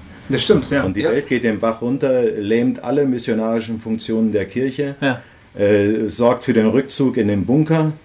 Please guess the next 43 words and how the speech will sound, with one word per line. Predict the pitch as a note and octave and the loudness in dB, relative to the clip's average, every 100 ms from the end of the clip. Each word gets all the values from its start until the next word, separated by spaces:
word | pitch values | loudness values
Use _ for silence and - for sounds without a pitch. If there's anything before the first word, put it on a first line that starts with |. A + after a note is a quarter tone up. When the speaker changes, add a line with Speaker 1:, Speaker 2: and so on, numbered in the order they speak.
| - - | -16 -4
Speaker 2:
macht | A2 A2+ | -2 -2
die | A2 | -2
Schotten | - A#2 A2+ G2+ | 2 2 2 0
dicht, | C3 - | 0 0
es | A2+ - | -2 0
kommt | A2+ G#2 | 0 0
die | G2+ | -2
Endzeit. | A2 C4 - C3 C3+ D3+ | 0 0 0 -2 -2 0
Speaker 1:
Ja. | C3+ - - | -2 -4 -12
Speaker 2:
Ich | - - | -10 -6
kämpfe | B2 C#3+ D3+ | -2 0 0
dagegen | A#2+ A#2+ A#2+ A#2 A#2 | 2 2 2 2 2
so | A2 C#3+ | 2 0
an, | C3 B2 A#2+ | 0 0 0
weil | G#2 G#2 | 0 -2
ich | B2+ | -2
immer | C3 A2+ | -2 0
wieder | A2+ | 0
sage, | G#2 A2 G#2 G2 | 0 0 -2 -4
theologisch | - G#2+ G#2+ D3 D#3 - | -4 -2 0 0 0 -2
definiert | A#2 - A2 C3 A2+ E2 - - - - _ _ | -2 0 0 2 0 -2 -10 -20 -20 -20 _ _
beginnt | G#2+ A2+ B2 | -2 2 2
Endzeit | - A#2+ B2 A#2+ A2+ | 2 0 0 0 0
bei | A2+ | 0
der | G#2+ G2 | 0 2
Himmelfahrt | A2 G2+ G2+ F#2+ | 2 0 -4 -6
Jesu. | F2 E2+ D2 C#2+ | -4 -6 -8 -4
Speaker 1:
Aha. | C#3+ B2 D3 | 0 0 -2
Speaker 3:
Ja. | F2 - - - | -6 -10 -16 -2
Speaker 2:
Die | - | -2
paar | A2 G#2+ | 0 -2
Jünger | A#2+ C#3+ B2+ | 0 0 0
bleiben | A2 A2 A2+ | 0 2 0
zurück, | A2+ G#2 C#3+ - | -2 -2 -4 -2
was | G#2+ G#2 | -4 -4
ist | A2 - | -4 0
jetzt? | A#2+ - - | -2 -2 -4
Jetzt | A2+ - | -4 -2
geht | A2+ G2+ G#2 | -2 -2 -2
alles | A2 G#2+ | 0 0
im | G#2+ F2 | 0 -2
Bach | G2 G2 | -2 -4
runter. | F#2+ F#2+ A#2 | -4 -2 -2